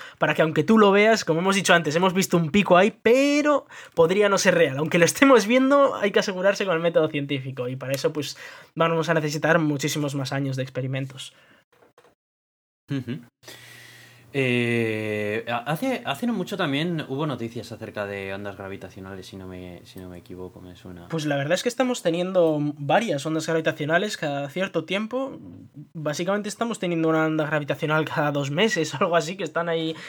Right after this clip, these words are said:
Speaker 1: descubriéndolas y, y está siendo espectacular. L-, la mejor parte de las ondas gravitacionales es que nos permiten ver más atrás en el tiempo, porque, eh, no sé si te acuerdas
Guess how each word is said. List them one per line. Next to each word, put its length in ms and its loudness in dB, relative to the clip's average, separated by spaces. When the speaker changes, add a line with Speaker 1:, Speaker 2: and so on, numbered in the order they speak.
Speaker 1:
descubriéndolas 840 0
y, 240 0
y 100 -2
está 160 -4
siendo 180 -2
espectacular. 800 -2
L-, 260 -2
la 160 2
mejor 320 0
parte 260 4
de 80 4
las 160 0
ondas 220 -4
gravitacionales 640 -2
es 120 -6
que 160 -6
nos 180 -4
permiten 400 -2
ver 140 -4
más 220 0
atrás 260 0
en 100 -6
el 180 -6
tiempo, 400 -4
porque, 340 -4
eh, 500 0
no 180 0
sé 80 -4
si 100 -4
te 80 2
acuerdas 540 2